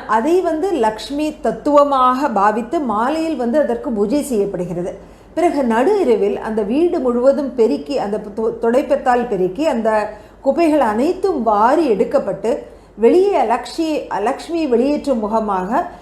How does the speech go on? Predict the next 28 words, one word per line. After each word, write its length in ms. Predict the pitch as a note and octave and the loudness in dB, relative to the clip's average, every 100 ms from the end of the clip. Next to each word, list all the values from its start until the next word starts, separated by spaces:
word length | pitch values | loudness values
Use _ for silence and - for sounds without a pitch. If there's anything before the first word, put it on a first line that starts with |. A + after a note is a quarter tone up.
| - G#3+ | -8 2
வெளியே 380 | B3+ E4+ F4+ | 4 6 2
தூக்கி 400 | F4+ B3+ - D4 | 0 -4 0 2
எறியப்படுகிறது. 680 | G3+ G3+ G3 F3 F3 F3+ F#3 - - - - - - - - - - - - - - - - | 2 2 0 -4 -4 -4 -6 -10 -20 -20 -20 -20 -20 -20 -20 -20 -20 -20 -20 -20 -20 -6 0
ஏன்னா 380 | D4+ G4 C#4+ | 2 2 2
மற்ற 500 | A#3+ A3 - - G4 | 0 -2 -4 -4 -2
நாட்கள்ல 760 | E4 C4+ C#4 - E4 D#4 C#4+ B3+ | 0 0 0 -2 -2 0 2 0
வந்து 340 | B3 C4+ D4 | 0 -2 0
எந்த 240 | G#3+ A#3 C#4+ | 0 0 2
நாளுமே 400 | C4 C4+ C4+ E4+ | 2 2 2 -2
நம்ம 220 | C4+ A3 | -2 -2
நடு 320 | G3+ A#3 F#4+ | 0 2 2
இரவுல 280 | D4 C4+ C4 | 0 2 2
வந்து 500 | B3+ A#3 F#4 A#4+ - - - | 0 0 -2 -4 -10 -20 4
பெருக்கக்கூடிய 600 | C4 D4+ F4 - B3+ A#3 | 4 4 0 -2 -2 0
பழக்கம் 500 | A3+ G#3 A#3 D4 - | 0 -2 -2 -4 -6
கிடையாது. 400 | - G3 F#3+ F3 F3 - | -6 -2 -2 -4 -8 -10
அன்றைக்கு 420 | G#3 B3 F4+ D#4+ | -6 0 0 2
ஒரு 140 | A3+ A3+ | 2 2
நாள் 300 | C4+ D4+ C#4 | 2 2 0
மட்டும்தான் 680 | G#3+ G#3 F#3 F#3+ E4 D#4+ | -2 -2 -2 0 0 0
அந்த 60 | A3+ | 0
அலக்ஷ்மி 520 | D4+ B3+ - D4 D#4 | 2 0 -4 -4 0
வெளியேற்றுதல் 800 | G#3 A#3 B3+ - A3+ B3 A3+ - - - | 0 0 -2 -2 0 0 -2 -4 -16 -6
அப்படின்றதுனால 840 | A3+ A3+ C4 B3 G#3 G#3+ B3 A#4 G#4+ | -2 0 0 -2 -2 -2 0 2 2
இந்த 160 | A#3 | 2
வழக்கம் 440 | F#3+ G3 G#3+ A#3+ G3+ | 2 0 0 -2 -2
வந்து 240 | F#3+ C#4+ | 0 2
உள்ளது. 320 | A3+ F#3 E3+ | 2 0 -2